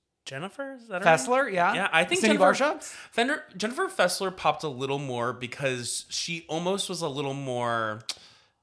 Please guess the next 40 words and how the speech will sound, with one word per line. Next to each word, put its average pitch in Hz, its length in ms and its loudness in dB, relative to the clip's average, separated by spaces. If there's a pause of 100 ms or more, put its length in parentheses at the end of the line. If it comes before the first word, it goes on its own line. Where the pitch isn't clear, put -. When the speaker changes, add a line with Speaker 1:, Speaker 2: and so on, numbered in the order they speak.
(260)
Speaker 1:
out 117 160 4
of 107 100 -4
place. 90 540 -10
Speaker 2:
Mm. 135 580 -6 (280)
Well, 214 160 8
I 226 100 4
mean, 220 120 6
it 208 80 2
was, 190 220 2
it, - 120 -12
w-, 196 240 -2 (140)
it 190 80 -4
was 170 480 -4 (100)
Cindy 190 240 0
Barshop 165 380 2
wandered 156 500 -4
onto 135 220 -10
the 131 80 -10
scene. 208 240 -2
Speaker 1:
Exactly. 160 680 -2
We're 453 140 2
like, 440 280 4
Speaker 2:
<laughs> - 0 -
Speaker 1:
"How'd 349 340 2
you 403 100 2
get 214 140 2
here? 151 260 2 (160)
<laughs> 330 140 -2 (260)
Shouldn't 285 220 0
you 294 100 4
be, 311 120 0
like, 240 240 -2
vajazzling?" 185 720 0 (140)
Speaker 2:
Did, 262 420 0 (720)
did 254 400 -6
Jennifer, 302 500 -4 (140)
no, 139 220 -6
did 240 300 -4
Rachel 294 300 -4
Fuda 190 600 -4